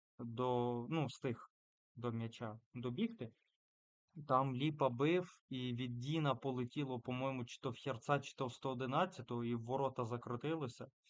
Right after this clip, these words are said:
Ну, три один вже важко буде обі-, відігрувати підопічним Діна. Тим паче, коли залишається двадцять секунд до кінця першого тайму, ну, лише зараз, якщо Херц віддасть по-, пас по борту на Діна, ні, він просто робить дабл.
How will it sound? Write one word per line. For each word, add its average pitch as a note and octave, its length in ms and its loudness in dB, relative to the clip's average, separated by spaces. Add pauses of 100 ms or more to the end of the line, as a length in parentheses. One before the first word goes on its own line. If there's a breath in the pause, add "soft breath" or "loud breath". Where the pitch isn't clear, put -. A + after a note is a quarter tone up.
(600 loud breath)
Ну, C3+ 260 2
три D#3 240 6
один E3 540 4
вже C3 220 2
важко B2+ 420 0
буде A2+ 220 -6
обі-, A2+ 360 -6 (360)
відігрувати C3 1120 -2
підопічним B2 760 -4
Діна. A#2+ 680 -2 (1000)
Тим A#2+ 160 -2
паче, C#3 300 2
коли A#2+ 680 -2 (560)
залишається B2 640 0
двадцять A#2+ 400 -2
секунд C#3+ 300 -4
до A#2+ 80 0
кінця C3 260 -4
першого C3+ 360 -4
тайму, G#3+ 280 4
ну, C3+ 120 -4
лише E3 280 -2
зараз, C3+ 400 0
якщо B2+ 260 -6
Херц B2+ 380 -4
віддасть B2+ 360 -2
по-, C3 100 -6
пас B2 300 0
по - 140 -8
борту B2 320 -4
на C3 140 -6
Діна, G3+ 240 -6
ні, B2 160 -4
він A#2 180 -8
просто B2 340 -8
робить B2 280 -6
дабл. E3+ 400 -4